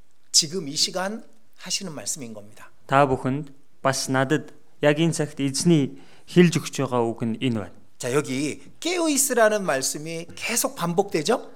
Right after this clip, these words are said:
Speaker 2: За, энэ дээр "сэрэмжлэхтэн" гэсэн үг давтагдсаар байгаа юм.
Speaker 1: "주의하라, 깨어 있으라."
Speaker 2: "Болгоомжлохдон, сэрэмжлэхтэн, энэ нь сэргэг бай" гэсэн үг.
Speaker 1: "문지기에게 깨어 있으라 명함과 같으니."
Speaker 2: Тэгээ хаалгачдаа сэрэмжтэй байхыг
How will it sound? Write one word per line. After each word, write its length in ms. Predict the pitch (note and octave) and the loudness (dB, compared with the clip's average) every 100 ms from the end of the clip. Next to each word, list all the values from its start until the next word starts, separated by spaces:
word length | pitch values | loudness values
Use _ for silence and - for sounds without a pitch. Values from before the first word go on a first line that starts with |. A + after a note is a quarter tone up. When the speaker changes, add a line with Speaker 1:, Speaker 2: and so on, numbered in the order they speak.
| - - | -16 2
Speaker 2:
За, 160 | A2+ | 8
энэ 140 | D#3 F3+ G#3+ | 10 10 8
дээр 40 | |
"сэрэмжлэхтэн" 920 | F3+ A3 A3+ B3+ A#3 A#3+ - B3 G#3+ E3 | 8 12 12 12 12 6 4 6 8 8
гэсэн 300 | - F#3+ D#3 | 4 4 4
үг 160 | C#3 C3 C#3+ | 4 0 -2
давтагдсаар 560 | - D3+ - C#3+ A#2+ | 0 0 2 2 2
байгаа 160 | A2 D#3+ | 0 -4
юм. 80 | - - - | -8 -18 0
Speaker 1:
"주의하라, 800 | - G3+ B3 A#3 F3 D#3+ A#2+ - - - - | 4 10 12 12 12 10 2 -2 -12 -18 -2
깨어 240 | E4+ E4+ C4+ | 2 4 4
있으라." 460 | - G3 B2+ A#2+ - - - | 2 2 -2 -6 -12 -14 2
Speaker 2:
"Болгоомжлохдон, 1120 | - D#3+ F3+ A#3 B3 A3+ G#3+ - G3+ D3+ A#2 - - - - | 10 12 12 12 12 12 6 8 10 10 8 -2 -16 -10 0
сэрэмжлэхтэн, 880 | - G3+ B3+ B3 - B3+ - E3+ B2+ | 12 12 12 12 12 4 6 4 8
энэ 160 | F3 | 8
нь 60 | E3 | 10
сэргэг 400 | - A3+ B3+ G3 | 10 12 12 10
бай" 160 | D#3 A#2 | 8 6
гэсэн 240 | - - | -4 -4
үг. 80 | E3+ | 2
Speaker 1:
"문지기에게 800 | A3 C4 C4 C4+ B3 B3+ A#3+ - | 4 6 8 8 8 6 4 2
깨어 240 | E4 F4+ | 2 4
있으라 480 | E4 - D4+ C#4 C4 | 4 4 6 6 6
명함과 560 | F3 F#3 C4+ D4+ C#4 F#3 | 4 6 6 8 4 2
같으니." 480 | - D#3+ C3 B2 - - D#3+ | -2 -6 -8 -10 -12 -2 2
Speaker 2:
Тэгээ 80 | D3+ | 6
хаалгачдаа 800 | E3+ B3 C4 C#4 - - A#3+ A3 | 10 12 10 6 2 6 8 8
сэрэмжтэй 880 | - A3 C4 D4 - - - C#4+ | 8 8 12 12 12 6 10 10
байхыг 560 | A3+ A3 G#3+ G#3+ F#3+ | 12 10 10 6 6